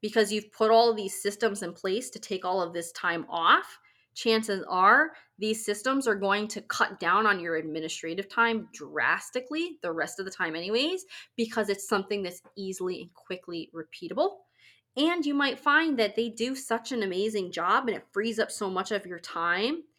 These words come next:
that you just keep them on full time. So if you have a temp person who responds to your emails or who manages your social media for a vacation time and you're like, "Wow, this is, this was great. You did a great job. Look,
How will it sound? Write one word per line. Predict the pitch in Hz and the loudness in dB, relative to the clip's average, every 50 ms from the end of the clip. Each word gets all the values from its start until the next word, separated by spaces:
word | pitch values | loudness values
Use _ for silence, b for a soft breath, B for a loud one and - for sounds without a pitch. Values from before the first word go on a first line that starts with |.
| _ _ _ _ _ _ _ _ _ - | _ _ _ _ _ _ _ _ _ -4
that | - 196 214 | -2 -2 0
you | 226 240 | 0 -2
just | 226 262 262 - - | -2 -4 -8 -8 -8
keep | - - 254 254 - | -6 -6 -6 -4 -4
them | 226 202 196 - - 196 | -4 -4 -6 -6 -4 -2
on | 196 214 220 220 214 202 185 185 175 175 180 180 _ _ _ _ _ _ _ _ _ _ | 0 2 4 6 6 6 4 2 0 -4 -8 -12 _ _ _ _ _ _ _ _ _ _
full | - 226 214 | -4 -4 -2
time. | 220 370 381 - - - - 208 - _ _ _ _ _ _ _ _ _ _ _ _ _ _ | 0 2 2 2 2 0 -2 -12 -18 _ _ _ _ _ _ _ _ _ _ _ _ _ _
So | - - - 180 170 | -8 -2 0 0 0
if | 175 175 196 | 0 -2 -4
you | 190 202 | -4 -2
have | 196 175 185 180 | 0 0 0 0
a | |
temp | 180 180 - 214 185 160 - - _ | -2 -6 -2 -4 -4 -4 -4 -10 _
person | - 196 190 202 202 - 180 175 165 160 156 - - | -2 0 0 0 -2 -4 -6 -6 -6 -6 -8 -10 -10
who | - 208 180 165 - - - 196 214 | -8 -8 -8 -8 -10 -14 -18 -18 -14
responds | 185 185 - - - 190 190 185 180 185 - | -12 -14 -8 -2 0 2 2 2 0 -2 -8
to | - - 185 | -8 -8 -8
your | 170 165 - | -8 -8 -6
emails | 190 214 226 220 185 156 156 165 - | -2 -2 0 0 0 -2 -4 -6 -8
or | - - | -12 -14
who | - 185 175 | -12 -12 -12
manages | 170 160 170 180 185 190 185 185 180 165 - - | -10 -8 -8 -8 -8 -8 -8 -8 -10 -10 -10 -12
your | 170 165 | -12 -12
social | - - 180 175 175 - 156 160 | -8 -8 -8 -8 -8 -8 -10 -8
media | 165 185 233 240 233 170 120 - | -6 -6 -4 -2 -2 -2 -2 -4
for | - - 180 170 | -6 -4 -4 -4
a | 160 165 | -4 -4
vacation | 170 160 156 - - 208 240 277 285 - 180 | -6 -8 -8 -4 -4 -2 -2 -2 -4 -8 -10
time | - 175 165 156 160 | -6 -4 -2 -2 -2
and | 165 165 | -4 -6
you're | 165 160 | -6 -4
like, | 143 120 - - | -4 -4 2 6
"Wow, | 196 240 214 170 117 101 151 | 8 10 10 10 8 2 0
this | 190 220 226 208 | -4 -6 -6 -6
is, | 196 185 - b b b b b b b b b - | -10 -12 -14 b b b b b b b b b -6
this | 269 320 320 | -6 -4 -4
was | 202 170 | -6 -6
great. | 165 185 226 349 - | -2 2 2 2 2
You | - 165 | 0 0
did | 185 196 185 | -2 -2 -2
a | 165 | -2
great | 160 185 208 226 196 165 165 | 0 2 2 2 2 0 -2
job. | - 233 311 285 190 - - - | -2 0 2 2 2 0 0 -2
Look, | 190 190 190 | -4 -4 -6